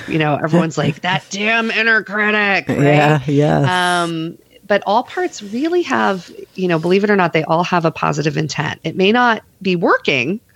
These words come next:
Speaker 2: Mm-hmm.
Speaker 1: <laughs> It may
Speaker 2: Right.
Speaker 1: not be doing
Speaker 2: Right.
Speaker 1: quite what it wants it to do, but even the inner critic is trying to protect us from something.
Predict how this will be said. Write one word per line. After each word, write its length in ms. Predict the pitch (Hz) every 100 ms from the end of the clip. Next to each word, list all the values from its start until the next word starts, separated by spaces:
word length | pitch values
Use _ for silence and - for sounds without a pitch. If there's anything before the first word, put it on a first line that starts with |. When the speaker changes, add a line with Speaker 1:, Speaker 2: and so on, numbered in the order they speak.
| -
Speaker 2:
Mm-hmm. 320 | 427 381 156
Speaker 1:
<laughs> 120 | 339 - 311 -
It 60 | 302
may 40 |
Speaker 2:
Right. 300 | 175 226 220 330
Speaker 1:
not 120 | 311
be 120 | 285
doing 440 | 247 277 269 254 277 - 320
Speaker 2:
Right. 340 | 160 170 196 175
Speaker 1:
quite 220 | 302 320
what 140 | 294
it 160 | 254 226
wants 320 | 247 381 -
it 100 | 247
to 100 | 226
do, 280 | 180 175 160
but 260 | 165 190 180 - - -
even 300 | 262 330 269
the 140 | 226
inner 200 | 202 185
critic 720 | - - 339 - - - - - _ _ -
is 220 | 196 180
trying 280 | - 190 180
to 100 | 175
protect 400 | 196 - - -
us 100 | 151
from 180 | - 139
something. 680 | - 143 143 - - -